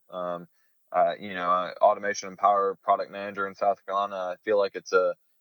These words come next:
it's a good mix of engineering and, and sales. And so I'm out in front of customers pretty much every day and getting to help them with some of their problems and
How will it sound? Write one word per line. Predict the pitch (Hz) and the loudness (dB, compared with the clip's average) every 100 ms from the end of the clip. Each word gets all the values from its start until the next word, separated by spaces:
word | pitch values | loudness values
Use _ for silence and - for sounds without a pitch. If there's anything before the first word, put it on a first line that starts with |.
| _ | _
it's | 127 120 | -2 -2
a | |
good | 113 131 | 2 0
mix | 123 131 - | 0 -8 -6
of | 113 101 98 - | -6 -6 -10 -12
engineering | 120 101 110 113 117 110 | -12 -6 0 2 2 -2
and, | 98 98 | -8 -12
and | - 98 | -16 -12
sales. | 90 101 104 92 87 85 | 0 4 4 2 -2 -10
And | 90 | -12
so | - 92 | -2 0
I'm | 92 95 90 _ _ | 2 -2 -8 _ _
out | 110 110 | 0 0
in | - | 0
front | 113 | -2
of | 104 | 0
customers | 104 - 107 104 98 - _ _ _ _ | 0 -2 -6 -8 -8 -12 _ _ _ _
pretty | 113 | 4
much | 107 104 | 4 4
every | 107 101 | 2 2
day | 95 101 110 117 98 | 2 4 4 0 -4
and | 92 - _ _ _ - | -8 -20 _ _ _ -2
getting | 107 107 98 | 0 0 -2
to | 95 92 | -2 -2
help | - 113 110 | -2 -4 -4
them | 98 101 104 101 101 _ | -2 0 0 -4 -14 _
with | 92 95 | -18 -8
some | - 101 | -6 -2
of | 95 | 0
their | 104 | 0
problems | - 101 101 107 107 101 95 | 2 2 2 -2 -10 -12 -10
and | 92 90 87 | -10 -10 -14